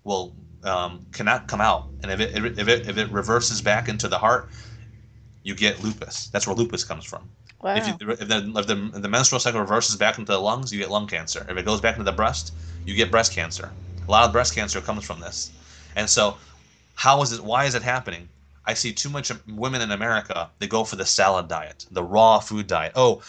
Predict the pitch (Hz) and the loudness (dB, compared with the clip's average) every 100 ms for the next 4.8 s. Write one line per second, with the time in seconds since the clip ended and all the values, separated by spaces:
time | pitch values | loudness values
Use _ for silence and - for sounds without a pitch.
0 | - 117 120 135 123 127 113 120 104 123 | -2 -2 0 -4 -2 -4 0 0 0 -6
1 | 98 - _ 107 113 131 127 120 117 - | -8 -14 _ -4 -2 0 0 0 -2 -4
2 | 131 113 - _ 117 120 123 117 113 123 | -4 -4 -6 _ -2 -2 -4 -2 0 -2
3 | 131 123 104 117 123 156 170 - 104 120 | 2 2 2 0 0 -2 -10 -12 -4 -4
4 | 110 117 110 120 - 90 85 - | -2 0 2 2 0 -6 -10 -14